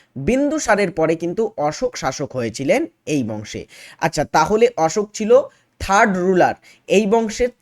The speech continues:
তৃতীয় শাসক তিনি ছিলেন এবং মৌর্য বংশের শ্রেষ্ঠ শাসক ছিলেন।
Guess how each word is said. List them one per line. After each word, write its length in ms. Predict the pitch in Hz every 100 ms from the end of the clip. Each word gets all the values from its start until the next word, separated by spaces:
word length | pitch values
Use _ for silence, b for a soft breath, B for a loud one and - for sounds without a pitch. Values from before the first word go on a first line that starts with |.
| -
তৃতীয় 420 | 226 226 240 240
শাসক 340 | - 165 190 165
তিনি 200 | 175 170
ছিলেন 300 | 160 165 214 -
এবং 420 | 143 143 151 151 - b -
মৌর্য 320 | 147 208 208
বংশের 440 | 190 175 170 175 170
শ্রেষ্ঠ 580 | - - 190 190 -
শাসক 400 | 165 147 131 127 -
ছিলেন। 340 | 139 110 98